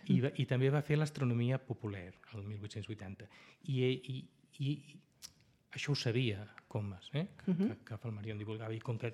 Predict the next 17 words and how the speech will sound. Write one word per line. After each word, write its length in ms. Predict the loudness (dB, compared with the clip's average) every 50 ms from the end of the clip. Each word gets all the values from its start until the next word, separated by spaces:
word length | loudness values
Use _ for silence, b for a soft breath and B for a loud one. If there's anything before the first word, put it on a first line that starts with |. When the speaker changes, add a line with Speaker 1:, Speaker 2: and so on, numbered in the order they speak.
| 0 0
Speaker 1:
era 240 | 2 2 2 2 2
com 200 | 2 2 2 4
una 220 | 2 2 0 0
mica 340 | 2 0 0 2 0 -2 -2 B B B B B B B B
el 220 | -8 -6 -6 -6 -6
seu 640 | -6 -4 -2 0 2 2 2 2 2 2 0 0 0
referent, 560 | -2 -4 -2 4 6 8 8 8 6 4 2 -2 -12 -20 _ -6
doncs 300 | -4 -2 0 -2 -2 -2 -2
ell 140 | 0 0
va 100 | 2 0
fer 300 | -2 0 0 0 0 0 -2 -2
el 80 | -2
mateix, 340 | -2 0 -2 -4 -8 -8 -8 -6
eh? 100 | -6 -6
Va 160 | -6 -8 -14 -10
començar 540 | -6 -4 -4 -4 -4 -4 -4 -4 -4 -4 -6 B B B B B B B -12
a 220 | -8 -6 -6 -6